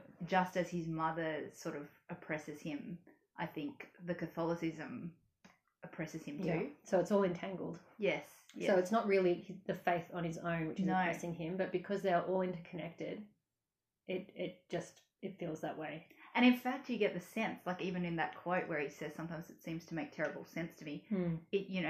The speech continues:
Speaker 1: and the fact he still goes to mass and he does, there are things, you know, he'll go visit the, the chapel and you can see he sort of, I think, had he been able, had the freedom to explore it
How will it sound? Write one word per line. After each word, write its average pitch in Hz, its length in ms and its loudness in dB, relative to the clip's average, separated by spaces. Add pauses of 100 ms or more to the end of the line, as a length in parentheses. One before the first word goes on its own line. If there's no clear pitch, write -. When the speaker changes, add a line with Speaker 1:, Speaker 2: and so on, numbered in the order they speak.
(160)
Speaker 1:
and 180 140 2
the 175 60 -2
fact 165 260 -2
he 170 80 -10
still 160 260 -4
goes 156 280 -2
to 180 100 -4
mass 202 460 0
and 165 100 -2
he 156 80 -4
does, 165 280 2 (200)
there 175 200 4
are 165 60 2 (140)
things, 175 480 0
you 180 80 -2
know, 170 80 2
he'll 170 100 0
go 170 160 2
visit 165 400 -2
the, 165 260 0 (200)
the 175 80 -6
chapel 170 680 -4
and 156 220 -6 (560)
you 202 100 -2
can 214 220 4
see 233 260 0
he 233 240 -4
sort 185 240 -2
of, 170 100 -2 (720)
I 202 160 6
think, 190 340 -2 (340)
had 190 260 0
he 190 120 0
been 156 480 -6
able, 196 480 0
had 202 260 -4
the 185 60 -6
freedom 180 680 -2 (400)
to 160 320 0 (100)
explore 165 560 -2
it - 120 -2